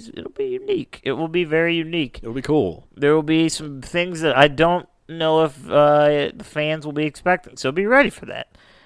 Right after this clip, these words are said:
Speaker 1: You got a couple weeks, you know, you prep yourself, have a good holiday, and enjoy your, uh,
Speaker 2: Enjoy
Speaker 1: whatever the
Speaker 2: whatever
Speaker 1: fuck
Speaker 2: it
Speaker 1: it
Speaker 2: is
Speaker 1: is
Speaker 2: you're
Speaker 1: you do.
Speaker 2: doing during this season of, of the holidays. A
Speaker 1: Yeah.
Speaker 2: lot of 'em,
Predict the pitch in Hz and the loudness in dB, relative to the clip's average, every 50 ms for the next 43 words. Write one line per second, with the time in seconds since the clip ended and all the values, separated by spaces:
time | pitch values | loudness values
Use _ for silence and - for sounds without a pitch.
0 | _ _ - 277 285 269 - 247 220 - - 165 131 123 127 120 117 - - 135 | _ _ 6 8 8 8 8 6 4 6 6 2 4 4 2 2 2 -2 -6 -4
1 | 131 127 127 135 - - 131 127 - 117 117 - - 120 117 120 123 - 135 127 | -4 -2 -2 -2 0 2 2 2 2 0 -8 -6 -2 2 2 2 2 2 0 0
2 | 120 113 123 123 113 117 120 120 123 123 120 120 117 120 127 131 123 110 110 113 | 0 0 -2 -2 -2 2 2 4 4 4 4 2 2 0 0 -2 -4 -8 -12 -12
3 | 113 120 120 117 123 123 117 117 117 117 117 117 117 113 110 - _ _ _ _ | -8 -4 -2 0 0 0 0 0 0 2 4 4 4 4 2 -2 _ _ _ _
4 | _ _ _ _ - 123 113 120 127 131 135 - 127 127 123 120 117 127 120 113 | _ _ _ _ -16 -10 -4 2 4 4 4 6 4 4 4 4 4 4 4 4
5 | 113 117 120 123 120 110 127 123 113 117 120 120 117 110 110 107 104 107 107 107 | 2 2 2 0 0 0 -2 -2 -2 0 2 2 2 2 2 0 -2 -2 -2 -2
6 | 107 104 104 95 - - - - 123 117 107 101 107 101 98 95 95 98 95 92 | -2 -4 -6 -8 -8 -8 -8 -6 -6 -6 -6 -6 -6 -8 -8 -8 -8 -10 -10 -12
7 | - - 98 101 101 101 101 95 95 - - 101 107 107 104 95 95 92 90 85 | -12 -10 -8 -8 -8 -8 -10 -12 -10 -8 -6 -4 -2 -2 -4 -4 -4 -6 -6 -6
8 | 87 82 78 - - - - - 170 165 143 127 104 101 107 104 101 92 - | -8 -8 -10 -10 -10 -8 -2 4 6 6 6 6 4 -2 -6 -8 -8 -10 -12